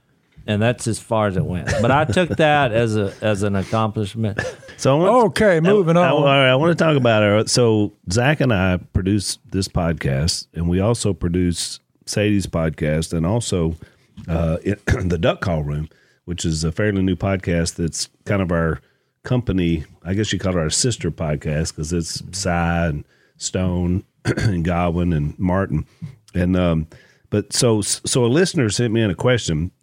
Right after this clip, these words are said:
Speaker 2: Dad, and it said, "Cy was telling the story of when Phil used to rob bees, uh, and beehives on their podcast." So they were like, "I wanna hear Phil's version." And it, and it took me back to my youth when I saw the question, because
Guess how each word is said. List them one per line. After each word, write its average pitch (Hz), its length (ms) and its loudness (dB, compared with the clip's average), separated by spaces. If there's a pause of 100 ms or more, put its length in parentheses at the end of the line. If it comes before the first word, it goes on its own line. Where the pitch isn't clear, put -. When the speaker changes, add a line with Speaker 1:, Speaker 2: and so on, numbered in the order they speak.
(120)
Speaker 2:
Dad, 85 300 0
and 87 40 -2
it 69 80 -2
said, 87 200 0
"Cy 120 280 0
was 127 140 0
telling 120 340 0
the 85 80 -2
story 85 600 -2 (500)
of 85 160 -6
when 92 180 0
Phil 123 360 0
used 104 300 0
to 90 120 0
rob 92 520 0
bees, 80 560 -2 (640)
uh, 85 220 -4
and 76 160 -2
beehives 87 640 -2
on 90 200 -2
their 113 200 2
podcast." 90 680 -4 (220)
So 104 320 0
they 110 220 -2
were 113 120 2
like, 98 240 0
"I 98 120 0
wanna 127 220 2
hear 117 260 0
Phil's 113 360 0
version." 101 380 0
And 110 100 2
it, 123 100 -4
and 120 80 2
it 113 100 0
took 220 140 2
me 214 80 2
back 143 280 0
to 120 60 0
my 104 120 0
youth 127 340 2
when 107 140 0
I 90 80 0
saw 113 260 0
the 82 100 -4
question, 135 380 -2
because 92 320 -2